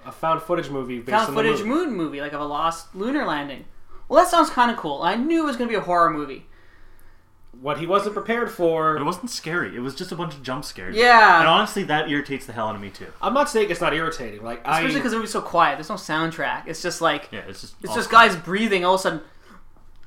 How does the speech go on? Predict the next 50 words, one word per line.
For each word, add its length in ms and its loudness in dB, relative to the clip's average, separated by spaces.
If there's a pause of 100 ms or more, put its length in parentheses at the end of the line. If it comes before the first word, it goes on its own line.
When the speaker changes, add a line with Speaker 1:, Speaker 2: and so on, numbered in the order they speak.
(120)
Speaker 2:
ah, 500 12
something 200 2
in 60 0
front 160 -2
of 60 -4
the 40 -12
camera, 400 6
and 240 2
I 320 4 (140)
Speaker 1:
Oh 100 -4
God, 300 4
moving 260 2
rocks. 420 2
Speaker 2:
With 80 -4
the 60 -2
amount 200 6
of 60 -8
caffeine 340 2
I 140 2
drink, 260 -2
I 140 4
don't 280 -2
need 220 -2
that. 380 -6 (340)
Speaker 1:
<laughs> 260 -6
Speaker 2:
I 140 4
don't 720 0 (380)
need 600 -2
to 100 -4
induce 340 -6
a 80 0
heart 260 4
attack 320 -4 (200)
every 400 -2
time 760 4
Speaker 3:
<laughs> 60 -14
Speaker 2:
I 120 -2
see 220 -6
one 100 -2
of 40 -2
these 140 -4
movies. 200 -4
That's 160 -8
why 140 0
I 40 -4
don't 200 -8
see 260 -8
these 160 -6
movies 280 -8
often. 420 -8